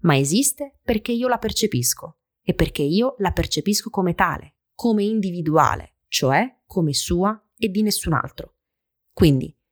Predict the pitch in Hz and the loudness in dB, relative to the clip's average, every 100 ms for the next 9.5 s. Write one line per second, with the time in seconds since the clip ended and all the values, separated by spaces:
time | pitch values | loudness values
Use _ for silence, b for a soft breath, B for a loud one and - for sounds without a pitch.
0 | _ - 160 151 175 294 _ _ 170 160 | _ -2 0 2 2 0 _ _ -2 0
1 | 151 180 185 185 156 147 147 175 151 139 | 2 0 -2 -4 -6 -6 0 0 0 -4
2 | 135 - 165 160 156 147 147 151 160 147 | -6 0 0 2 0 -2 -2 0 0 0
3 | 131 - 170 151 135 131 151 - 214 220 | -2 -2 0 2 0 0 -4 -4 -4 -4
4 | _ 180 170 151 170 196 - - 170 170 | _ 2 4 4 2 0 -2 -4 0 0
5 | 127 - 165 - 180 175 - 220 143 139 | 0 -4 -2 0 -2 -4 -2 0 -2 -4
6 | - _ _ - - 185 175 220 247 254 | -16 _ _ -2 0 0 -2 -2 -2 0
7 | 202 185 - 302 277 226 233 190 170 165 | 0 0 0 0 0 0 0 0 -2 -4
8 | 165 165 139 - - 151 151 139 - 156 | 0 0 0 -6 -12 -6 -4 -4 -4 0
9 | 156 214 - 269 | 2 0 -2 -8